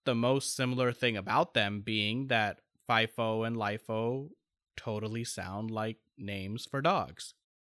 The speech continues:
<laughs> Right? I, I can't be the only one that's thought that, right? Like, "Sit, fifo, sit. Good boy, lifo." <laughs> But aside from that,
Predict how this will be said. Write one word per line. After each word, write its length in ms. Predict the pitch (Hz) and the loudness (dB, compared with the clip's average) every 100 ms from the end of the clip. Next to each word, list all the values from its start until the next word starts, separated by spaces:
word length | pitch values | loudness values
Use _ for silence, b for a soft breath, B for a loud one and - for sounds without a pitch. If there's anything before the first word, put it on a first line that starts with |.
| _ _ _ _ _ | _ _ _ _ _
<laughs> 140 | 123 - | -10 -2
Right? 260 | 127 175 - | -2 -2 -6
I, 200 | 90 92 107 | -10 -8 -6
I 60 | |
can't 260 | 117 160 131 | -4 -2 -2
be 100 | 123 | -4
the 120 | 101 | -4
only 220 | 110 120 | -2 -4
one 180 | 107 95 | -4 -6
that's 220 | 90 95 | -10 -10
thought 300 | - 107 147 | -6 -4 -4
that, 180 | - 57 57 | -12 -18 -16
right? 280 | 78 - - | -14 -14 -10
Like, 340 | 104 98 _ b b b b _ _ | -10 -10 _ b b b b _ _
"Sit, 360 | - 226 170 - | 0 2 2 4
fifo, 360 | 127 127 147 | 2 2 -2
sit. 320 | 143 247 - - _ _ _ | -2 -2 -2 -6 _ _ _
Good 240 | 392 294 139 | -2 0 4
boy, 220 | 131 117 | 4 4
lifo." 560 | 104 101 - 101 95 113 _ _ _ _ _ _ | 2 -2 -2 -6 -6 -10 _ _ _ _ _ _
<laughs> 420 | - 107 - - | -14 -8 -8 -8
But 280 | 117 131 127 | -8 -4 -4
aside 480 | 113 - 127 151 | -4 2 2 2
from 220 | - 127 120 | 0 -2 4
that, 380 | 160 131 113 | 6 4 2